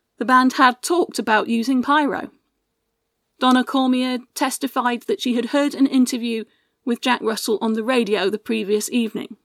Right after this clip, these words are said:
Jack Russell said on the air that there would be pyrotechnics and that it was gonna be a monster show.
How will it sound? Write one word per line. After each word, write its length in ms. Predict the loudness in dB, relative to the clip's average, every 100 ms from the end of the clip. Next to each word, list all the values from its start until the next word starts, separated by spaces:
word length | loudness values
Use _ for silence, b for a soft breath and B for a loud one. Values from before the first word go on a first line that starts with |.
| _ _ _ _ _ _ _ _ _
Jack 280 | 0 0 2
Russell 300 | -2 -2 -4
said 340 | -2 0 0 0
on 160 | -2 0
the 160 | 0
air 240 | 2 2 2
that 160 | 0
there 140 | 0 2
would 240 | 0 2
be 180 | 0 0
pyrotechnics 880 | 0 -2 -2 -4 -6 -8 -10 -14 -8
and 180 | -6 0
that 100 | 0
it 80 | 0
was 140 | -2
gonna 220 | 2 2
be 140 | 2 0
a 100 | 0
monster 400 | -2 -4 -6 -6
show. 400 | 0 2 2